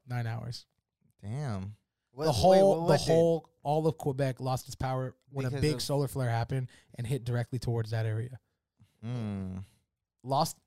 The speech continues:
Speaker 1: all of its power, bro. The whole province for nine hours, which is nuts.
Speaker 2: That actually is nuts, man. So check this out. I looked up the largest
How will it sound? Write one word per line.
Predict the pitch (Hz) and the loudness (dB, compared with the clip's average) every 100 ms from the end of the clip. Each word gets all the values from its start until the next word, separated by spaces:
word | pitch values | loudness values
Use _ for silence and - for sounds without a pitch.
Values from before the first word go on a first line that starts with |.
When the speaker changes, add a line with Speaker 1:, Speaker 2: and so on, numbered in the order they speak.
| - | -2
Speaker 1:
all | 135 139 | 0 0
of | |
its | 135 | -2
power, | - 131 131 135 | -4 -2 0 0
bro. | 135 139 | -2 -2
The | 123 | -4
whole | - - 135 127 | -6 -8 -6 -6
province | - 127 120 117 | -4 -4 -4 -8
for | - 120 | -12 -14
nine | 117 113 117 113 | -10 -6 -4 -4
hours, | 110 110 110 | -6 -8 -8
which | 117 113 | -8 -10
is | 117 | -10
nuts. | 110 117 117 120 113 - - _ _ _ _ _ | -12 -14 -12 -14 -14 -16 -16 _ _ _ _ _
Speaker 2:
That | - 117 | -6 -4
actually | 139 - 107 104 | -4 -8 -10 -8
is | 110 135 | -8 -10
nuts, | 107 104 101 - | -10 -10 -10 -10
man. | 107 110 123 _ _ - - _ | -8 -8 -8 _ _ -20 -20 _
So | - 156 139 | 0 2 2
check | - 175 | -2 -4
this | - - | -6 -2
out. | 147 120 - _ - _ _ _ | 0 0 -6 _ -20 _ _ _
I | 131 | 2
looked | 135 160 185 | 2 2 0
up | - | 0
the | 160 | 2
largest | 135 123 127 139 139 151 139 - | 4 4 4 4 0 -2 -2 -12